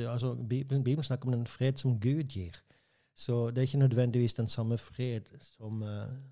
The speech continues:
som verden gir, og så videre. Eh, så bruk bibelvers når man ber. Be også ifølge kalenderen, og det, det tror jeg veldig mye på,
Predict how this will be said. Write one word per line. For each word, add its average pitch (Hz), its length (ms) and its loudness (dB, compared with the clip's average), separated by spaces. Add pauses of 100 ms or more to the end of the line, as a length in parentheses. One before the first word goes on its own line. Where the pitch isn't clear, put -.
som 110 280 -2
verden 120 460 -2
gir, 87 240 -8 (640)
og 110 100 -6
så 123 120 -4
videre. 104 320 -4 (440)
Eh, 123 320 4 (100)
så - 420 2 (180)
bruk 175 360 2
bibelvers 147 800 0 (100)
når 123 280 4
man 120 240 4
ber. 110 340 -4 (1400)
Be 190 420 6
også 170 320 2
ifølge 131 500 0
kalenderen, 143 800 -2 (200)
og 131 480 0
det, 143 180 0
det 160 200 0
tror 170 260 -4
jeg 131 300 0
veldig 139 340 2
mye 117 200 2
på, 110 220 2